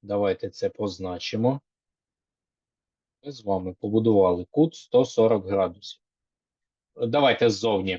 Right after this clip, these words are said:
підпишемо, що там на сто сорок градусів. Всередині ми трошки інше підпишемо. Тепер.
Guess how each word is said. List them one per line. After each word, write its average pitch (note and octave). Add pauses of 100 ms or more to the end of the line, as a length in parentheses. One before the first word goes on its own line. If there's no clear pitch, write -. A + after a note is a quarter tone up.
підпишемо, G#2
що -
там A2+
на G#2
сто -
сорок G#2+
градусів. A#2 (320)
Всередині C#3
ми B2
трошки B2
інше G2
підпишемо. - (1040)
Тепер. D3